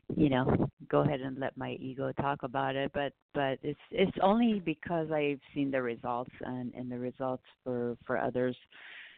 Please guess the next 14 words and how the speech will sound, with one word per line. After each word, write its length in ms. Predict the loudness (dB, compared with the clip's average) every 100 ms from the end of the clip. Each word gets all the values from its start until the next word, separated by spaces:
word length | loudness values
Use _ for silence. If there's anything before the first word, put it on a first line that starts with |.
| -20 _ _ _
have 360 | _ 2 2 4
been 300 | 0 0 -2 -10 _
positive 520 | 0 0 0 0 0
and 200 | 0 -2
good. 340 | 0 4 6 4 -2 -6
So 320 | -2 -2 -2
that's 180 | -2 -4 -6
why 480 | -6 -4 -4 -4 -4 -6
I, 240 | -8 -8 -8
I'm, 220 | -8 -8 -8
I'm 120 | -4 -4
actually 420 | -4 -6 -6 -4
proud 220 | 2 4
of 80 | 4